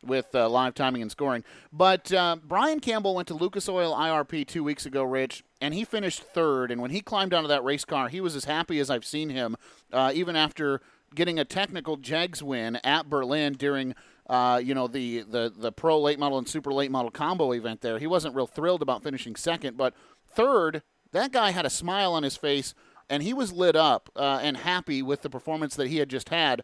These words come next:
finishing behind William Byron and Eric Jones. Uh, Rich, I think you're gonna wanna keep an eye on that forty-seven machine tomorrow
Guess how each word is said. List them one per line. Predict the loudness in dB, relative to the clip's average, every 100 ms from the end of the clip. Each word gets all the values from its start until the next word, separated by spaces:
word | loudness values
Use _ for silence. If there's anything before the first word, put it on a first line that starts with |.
| -10 _ _ _
finishing | -2 0 0 -2 -4 0
behind | 0 2 0 2 0 -2
William | -2 -2 -2 -2 0
Byron | 0 0 -2 -2
and | 0
Eric | 0 0 -4
Jones. | -2 0 2 2 -2 -8 -16 -20 _ _ _ -8
Uh, | 0 2 2 2 2 2 0
Rich, | 0 0 0 -2
I | -4
think | -4 2 2 4 0 -6 -20 _ _ _ _ _
you're | -2 0
gonna | 0 2
wanna | 0 0
keep | -4 -2
an | -2
eye | 0 0
on | 0
that | -2
forty-seven | -2 -2 -2 0 0 0
machine | -2 -4 -2 -2 -4 -8 _ _ _
tomorrow | 0 4 4 4 2